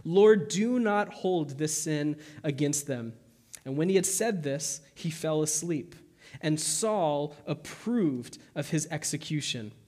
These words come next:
And there arose on that day a great persecution in the church and in Jerusalem,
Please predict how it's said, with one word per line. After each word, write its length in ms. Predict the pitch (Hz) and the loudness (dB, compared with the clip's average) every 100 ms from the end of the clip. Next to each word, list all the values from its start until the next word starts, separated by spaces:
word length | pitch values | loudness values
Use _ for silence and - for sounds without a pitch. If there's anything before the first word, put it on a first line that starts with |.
| - - - | -20 -20 -12
And 260 | 160 151 151 | -2 -2 0
there 320 | 156 226 226 | 6 8 8
arose 480 | 190 175 190 196 170 | 4 4 4 4 4
on 280 | - 180 214 | 2 0 2
that 220 | 226 196 | 4 2
day 180 | 165 180 | 2 2
a 160 | 175 170 | 2 0
great 540 | 139 143 160 180 - | 0 -2 4 4 2
persecution 840 | - 196 196 185 - 190 180 160 139 | 0 2 2 -2 -4 -4 -2 0 0
in 220 | 180 190 | 0 0
the 80 | 202 | 0
church 420 | 202 - 147 139 | -2 -2 -2 -4
and 160 | - 151 | -8 -4
in 180 | 156 190 | 0 0
Jerusalem, 680 | 170 165 165 160 147 131 | 0 0 -2 -2 -4 -4